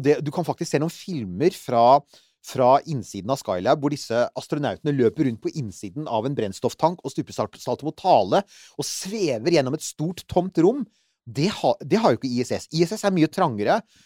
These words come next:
så du har fått et større volum ved å bygge opp m-, mange flere moduler. Men Skylab hadde i utgangspunktet kjempemasse plass, og man hadde jo planer om å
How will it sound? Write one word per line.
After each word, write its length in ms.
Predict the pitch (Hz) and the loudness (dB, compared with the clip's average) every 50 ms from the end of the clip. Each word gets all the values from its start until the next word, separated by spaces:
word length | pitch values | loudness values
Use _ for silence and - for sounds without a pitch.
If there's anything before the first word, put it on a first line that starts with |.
| _ _ | _ _
så 80 | - - | -8 0
du 80 | 147 160 | 2 2
har 80 | 165 | 2
fått 220 | - 143 - - 156 | 2 0 -4 -4 -8
et 40 | |
større 220 | - - 135 113 113 | 0 0 0 2 2
volum 240 | 135 143 131 123 120 | 0 0 0 0 2
ved 140 | 120 139 | 2 0
å 40 | 135 | 0
bygge 280 | 131 151 123 104 - 131 | 0 -8 -6 -4 -6 -6
opp 80 | _ - | _ -6
m-, 140 | 147 139 123 | -8 -2 2
mange 220 | 151 135 120 127 - | 2 2 2 0 2
flere 220 | - 123 107 113 139 | 2 2 2 2 -2
moduler. 400 | 147 131 131 123 123 175 269 269 _ _ _ _ _ _ - 151 | 0 0 0 4 4 4 2 2 _ _ _ _ _ _ -4 -4
Men 80 | 156 | -4
Skylab 460 | - - 127 110 95 104 143 180 214 - | -2 0 0 0 4 4 2 2 4 0
hadde 160 | 180 131 135 | 0 0 0
i 60 | 120 | -2
utgangspunktet 640 | _ - 95 98 _ - 113 110 _ - 156 - - | _ -6 -8 -8 _ -10 -10 -8 _ -4 -6 -6 -6
kjempemasse 720 | - - - - 240 180 110 - - 90 95 - - - 156 | -18 -18 -8 -4 -4 -4 -4 -6 -8 -4 -4 -4 -4 -6 -6
plass, 380 | - 190 196 - - - - - _ _ _ _ _ _ _ _ - | -2 -4 -2 -2 -4 -12 -12 -14 _ _ _ _ _ _ _ _ 4
og 320 | 151 160 175 196 202 196 - - _ _ _ _ _ _ _ _ _ _ | 6 8 8 8 6 2 -4 -16 _ _ _ _ _ _ _ _ _ _
man 160 | 180 175 202 202 - | 0 0 0 0 -4
hadde 240 | - 254 180 127 117 151 | -4 -4 -2 0 0 0
jo 20 | |
planer 480 | 170 _ 233 220 165 117 101 110 139 143 | 0 _ 2 4 4 4 2 -2 -2 -2
om 160 | 127 120 131 | -2 -2 -2
å 80 | 143 | -4